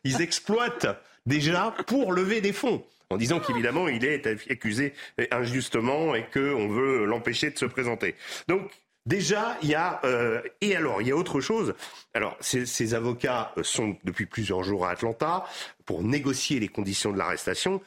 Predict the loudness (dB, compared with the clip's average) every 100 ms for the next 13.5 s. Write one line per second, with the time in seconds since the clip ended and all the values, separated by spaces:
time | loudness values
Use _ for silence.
0 | -14 _ -4 0 2 2 0 -2 -2 -2
1 | -2 0 0 0 0 0 0 -2 -4 -4
2 | -2 -2 -2 0 -2 -2 -16 _ -2 -2
3 | -4 -4 0 0 0 -4 -4 -4 0 0
4 | 0 -2 -2 0 -2 0 0 2 2 0
5 | -2 -10 -16 -6 -4 -2 0 2 2 0
6 | 0 0 0 0 0 0 -2 -6 -4 -2
7 | -2 -2 0 0 0 -2 0 0 0 -2
8 | -4 -4 -6 0 0 2 2 2 2 2
9 | 2 0 -4 -18 _ -2 -2 -2 -2 0
10 | 0 2 0 0 -2 -2 -2 0 0 0
11 | 0 0 0 0 2 2 0 0 0 2
12 | 0 -2 -4 -10 -2 -2 2 2 2 2
13 | 0 -2 0 0 0